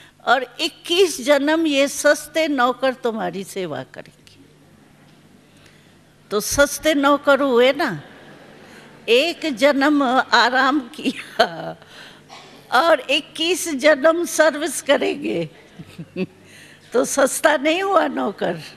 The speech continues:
<laughs> बाबा ने कहा उसको, "बच्ची, तुम सोचो नहीं, ये तुम्हारे सस्ते नौकर बन रहे हैं।" कहा, "हाँ बाबा,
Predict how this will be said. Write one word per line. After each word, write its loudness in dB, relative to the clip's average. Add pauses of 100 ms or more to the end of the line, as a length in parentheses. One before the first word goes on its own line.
(220)
<laughs> -12 (1080)
बाबा 0
ने -6
कहा 0 (420)
उसको, 0 (640)
"बच्ची, -4
तुम -4
सोचो -4
नहीं, -4 (880)
ये -4
तुम्हारे -6
सस्ते -10
नौकर -10
बन -12
रहे -10
हैं।" -14 (500)
कहा, -6
"हाँ -6
बाबा, -4